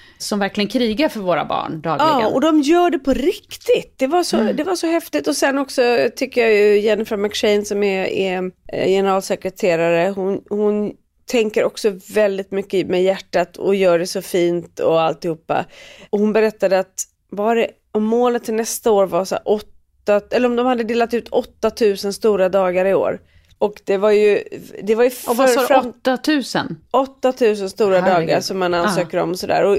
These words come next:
Speaker 2: jag vet att fram till för några år sedan så var det ju bara människor med svå-, eller barn med svåra sjukdomar. Men då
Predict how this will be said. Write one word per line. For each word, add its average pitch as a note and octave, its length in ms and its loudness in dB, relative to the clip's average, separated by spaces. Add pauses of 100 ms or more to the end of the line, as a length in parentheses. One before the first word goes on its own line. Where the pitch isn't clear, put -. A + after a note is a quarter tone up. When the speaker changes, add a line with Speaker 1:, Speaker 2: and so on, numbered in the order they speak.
(120)
Speaker 2:
jag A3+ 100 2
vet E4+ 320 0
att A3 100 -2
fram D4+ 260 -2
till A#3 160 -2
för A#3 80 -8
några A3 160 0 (100)
år D#4 40 -2
sedan G#3 200 -2
så A3+ 100 -6
var G#3 160 2
det G#3 60 2
ju G#3 60 0
bara G3+ 200 2
människor G3+ 380 -4
med F#3+ 160 -4
svå-, - 180 -4
eller G#3+ 200 2
barn G3 240 -2
med G3+ 100 -4
svåra G3+ 240 -2
sjukdomar. B3 760 -2 (440)
Men A#3 260 -2
då D4+ 360 2